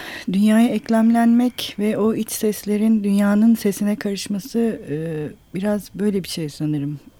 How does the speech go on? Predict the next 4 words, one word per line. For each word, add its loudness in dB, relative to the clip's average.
E, -2
teknolojinin 0
ve, 0
e, -4